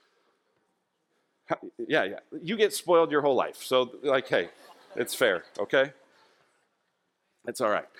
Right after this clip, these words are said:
So, so th-, this guy divides it. Now, here's the thing you gotta think about. This money's not in a cloud somewhere. He's not writing a check. This is not sending Venmo. Like, w-, he, if he's gonna give the son,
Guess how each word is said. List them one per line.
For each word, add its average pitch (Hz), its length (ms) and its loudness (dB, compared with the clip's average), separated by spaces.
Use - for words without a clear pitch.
So, 180 400 6
so 208 240 4
th-, 175 380 0
this 220 200 2
guy 208 160 6
divides 180 400 2
it. 117 80 -4
Now, 190 120 4
here's 247 160 0
the 214 80 0
thing 226 100 2
you 196 60 2
gotta 185 120 6
think 240 140 2
about. 143 220 4
This 143 180 6
money's 202 380 2
not 196 160 4
in 170 60 -4
a 147 40 -2
cloud 196 460 0
somewhere. 160 480 -4
He's 170 180 -2
not 196 200 2
writing 151 180 2
a 120 60 -4
check. 202 360 -4
This 156 200 -2
is 120 120 -6
not 120 300 -2
sending 113 320 -4
Venmo. 175 460 -2
Like, 110 200 0
w-, - 200 -6
he, - 160 -8
if 185 140 6
he's 214 200 -2
gonna 202 220 4
give 175 500 4
the 190 120 4
son, 175 680 2